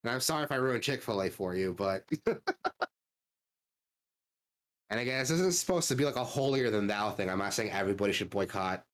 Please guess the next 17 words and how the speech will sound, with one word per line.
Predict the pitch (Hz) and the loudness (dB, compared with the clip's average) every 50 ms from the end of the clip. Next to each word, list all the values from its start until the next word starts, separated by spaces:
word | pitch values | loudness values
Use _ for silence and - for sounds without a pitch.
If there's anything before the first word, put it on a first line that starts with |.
| - - | -14 -8
Ac-, | 101 107 101 - - _ _ | -8 -8 -8 -8 -12 _ _
Blizzard, | - 110 110 104 - - 107 98 95 | 0 2 2 2 2 2 2 2 2
everyone | 95 90 95 95 92 | 2 2 0 0 0
should | - 95 - | -2 -4 -2
boycott | - 95 92 - - 95 90 87 | 0 -2 -2 -2 -2 -4 -4 -4
Chick-fil-A. | - - 101 - - - 101 92 92 92 90 90 90 | -4 -6 -6 -6 -6 -6 -4 -2 0 0 0 0 -2
It's | 87 - | -2 -2
just, | - 104 95 87 - - - - _ _ _ _ _ _ _ _ _ _ _ _ _ _ - | -2 0 0 0 -2 -4 -6 -10 _ _ _ _ _ _ _ _ _ _ _ _ _ _ -4
I | 113 147 147 | -4 -2 -4
personally | 139 - - 123 127 127 127 - - 143 143 135 139 139 135 131 | -4 -4 -4 -2 0 0 0 2 2 2 2 4 2 2 2 0
can't | - - - - 131 123 127 123 - - | -4 -6 -4 -2 0 0 -2 -4 -4 -2
enjoy | 120 117 113 107 104 101 107 104 104 101 98 | 0 2 2 0 0 0 2 2 4 4 4
it | 92 90 90 - 98 | 2 0 -2 -4 -2
knowing | 95 92 90 92 87 87 | 0 0 2 0 0 0
what's | 87 85 - | -2 -4 -4
going | - 95 90 82 80 80 | -2 -2 -2 -2 -2 -6
on. | - | -14